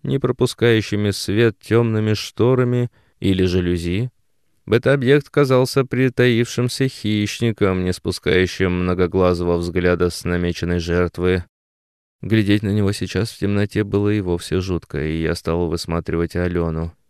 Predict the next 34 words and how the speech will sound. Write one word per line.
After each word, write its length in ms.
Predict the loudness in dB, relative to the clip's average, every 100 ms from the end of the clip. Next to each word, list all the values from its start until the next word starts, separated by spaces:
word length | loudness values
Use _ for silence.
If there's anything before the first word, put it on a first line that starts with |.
| _ -4
Это 220 | -2 0
оказалось 460 | 0 2 2 2 0
несложным. 640 | -2 2 2 2 -2 -2
Стоявшая 520 | -2 0 0 0 -2
в 40 | 0
жёлтой 320 | 0 -2 -2
куртке 400 | 0 -2 -2 -4
невдалеке 500 | -2 -2 -2 0 0
от 120 | 0
ограждения, 680 | 0 0 -2 -2 -2 0 -2
она 360 | -2 -2 -2 -2
походила 540 | -2 -2 0 2 2
на 140 | 0 -2
цыплёнка, 640 | -2 -2 0 0 0 -2
выставленного 760 | 0 -2 -2 -2 0 0 0
в 60 | -2
качестве 500 | -2 -2 -4 -4 -6
приманки 580 | -4 -2 -2 -2 0 -2
для 380 | 0 -2 0 0
поимки 560 | 0 0 -2 -2 -4
коршуна. 720 | -4 0 0 -2 -10 -10 -12 -18 _ _
К 80 | -6
тому 220 | 0 2
же 100 | 2
достала 400 | 2 2 2 2
смартфон, 560 | 2 0 0 0 0 2
который 380 | 2 4 2
то 120 | 4 2
и 100 | 4
дело 240 | 2 2
сверкал 500 | 2 0 2 2 0
вспышкой 640 | 0 0 0 0 2 2
встроенной 580 | 0 -4 2 4 4 2
камеры. 600 | 0 0 2 0 2 0